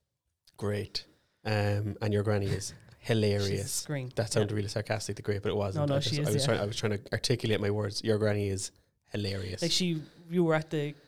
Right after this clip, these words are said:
Speaker 2: like, I suppose, kitchen party
Speaker 1: Yeah,
Speaker 2: before
Speaker 1: the
Speaker 2: the
Speaker 1: kitchen
Speaker 2: wedding, like,
Speaker 1: party,
Speaker 2: and
Speaker 1: yeah.
Speaker 2: she was the belle of the ball,
Speaker 1: Oh,
Speaker 2: like.
Speaker 1: everyone was <laughs> lording over Granny's stories and,
Speaker 2: Oh.
Speaker 1: "Oh, t-, tell her this one now." Oh, it's
Speaker 2: Yeah, yeah.
Speaker 1: fucking brilliant.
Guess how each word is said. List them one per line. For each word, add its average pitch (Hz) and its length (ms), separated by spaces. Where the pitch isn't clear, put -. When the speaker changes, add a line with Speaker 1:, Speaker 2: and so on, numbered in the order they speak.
Speaker 2:
like, 139 200
I - 80
suppose, 143 240
kitchen 165 360
party 151 280
Speaker 1:
Yeah, 147 100
Speaker 2:
before 151 160
Speaker 1:
the 147 60
Speaker 2:
the 151 60
Speaker 1:
kitchen 147 200
Speaker 2:
wedding, 139 100
like, 139 80
Speaker 1:
party, - 120
Speaker 2:
and 110 80
Speaker 1:
yeah. - 60
Speaker 2:
she 160 140
was 156 160
the 165 120
belle 165 200
of 160 80
the 165 60
ball, 156 240
Speaker 1:
Oh, 117 260
Speaker 2:
like. - 120
Speaker 1:
everyone 117 600
was 120 560
<laughs> - 40
lording 131 600
over 120 200
Granny's 120 400
stories 117 500
and, - 200
Speaker 2:
Oh. 113 320
Speaker 1:
"Oh, 160 40
t-, - 140
tell - 180
her 226 60
this 220 200
one 208 140
now." 208 200
Oh, 123 100
it's 107 120
Speaker 2:
Yeah, - 100
yeah. 120 80
Speaker 1:
fucking 113 220
brilliant. 104 440